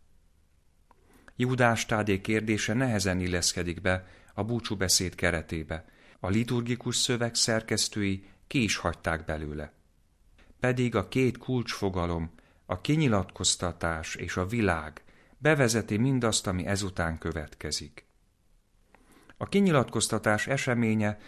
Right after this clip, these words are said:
Jézus egész életútját és különösen is végső odaadását jellemzi.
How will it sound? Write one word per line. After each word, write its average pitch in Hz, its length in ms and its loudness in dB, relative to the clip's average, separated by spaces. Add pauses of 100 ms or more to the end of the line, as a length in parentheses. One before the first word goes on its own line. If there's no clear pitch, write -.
(180)
Jézus 113 380 2
egész 117 460 0
életútját 104 960 -2 (380)
és - 220 -6
különösen 131 540 2
is 110 240 -2 (120)
végső 123 440 2
odaadását 87 840 -4
jellemzi. 80 680 -4